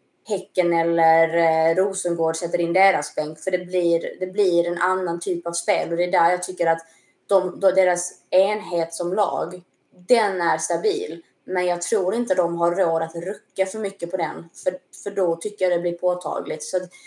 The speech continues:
så där är vi lite kanske oense, men jag håller med dig. Det, det är en bättre bredd än vad det var förra året. För då var det ju mer unga tjejer, unga spelare som kommer in och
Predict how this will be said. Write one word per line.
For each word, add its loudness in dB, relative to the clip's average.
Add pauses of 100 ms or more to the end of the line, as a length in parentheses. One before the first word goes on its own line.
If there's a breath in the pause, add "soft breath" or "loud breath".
så -6
där 6
är 2
vi -4
lite 0
kanske -4
oense, 0
men -2
jag 2
håller 0
med 0
dig. 0
Det, 2
det -2
är -2
en -8
bättre -4
bredd 0
än -2
vad -2
det -2
var 0
förra 0
året. 0
För -2
då 2
var 0
det -2
ju -2
mer 0 (540 soft breath)
unga 0
tjejer, 0
unga -2
spelare 0
som -6
kommer 0
in -4
och -2